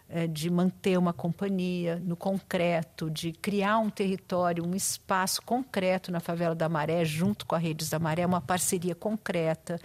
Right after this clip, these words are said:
uma escola de dança, são ações concretas.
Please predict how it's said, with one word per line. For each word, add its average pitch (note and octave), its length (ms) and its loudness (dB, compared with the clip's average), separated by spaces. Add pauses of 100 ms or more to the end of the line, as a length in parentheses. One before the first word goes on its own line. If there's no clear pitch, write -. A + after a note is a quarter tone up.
(260)
uma F#3+ 120 0
escola G#3 520 4
de F#3+ 140 0
dança, E3 380 0
são G3 280 0 (220)
ações A3+ 500 0
concretas. E3+ 920 -4